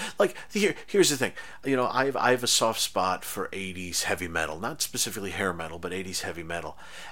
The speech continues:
And a lot of eighties heavy metal, the lyrics aren't the best. You know, you're gonna get, you know, your average album, you get a couple songs about, you know, wanting to fool around with some ladies, or vice versa. Um, you'll get a, um,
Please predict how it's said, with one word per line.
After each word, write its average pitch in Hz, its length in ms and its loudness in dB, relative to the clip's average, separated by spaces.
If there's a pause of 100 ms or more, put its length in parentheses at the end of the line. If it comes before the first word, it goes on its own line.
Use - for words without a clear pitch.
(120)
And 131 100 2
a 127 60 0
lot 151 260 2
of 131 140 0
eighties 120 460 0
heavy 117 240 -2
metal, 107 300 -6 (120)
the 131 100 -8
lyrics 160 480 -2
aren't 110 240 0
the 101 80 -2
best. - 640 0
You 110 140 -4
know, 110 140 0
you're 110 180 -2
gonna 123 220 -2
get, 113 260 2 (300)
you 127 80 0
know, 127 40 4
your 110 140 2
average 110 340 2
album, 101 240 2
you 95 60 -8
get 98 160 -6
a 98 60 -6
couple 104 260 -4
songs 101 400 0
about, 98 380 0
you 98 80 -6
know, 98 180 -4
wanting 92 380 -6
to 98 280 -4
fool 95 320 -4
around 95 220 -4
with 98 80 -4
some 95 180 -4
ladies, 92 680 -4 (400)
or 101 140 2
vice 98 260 6
versa. 98 560 2 (400)
Um, 98 300 2
you'll 98 180 -4
get 101 600 0
a, 95 260 -2
um, 85 440 -4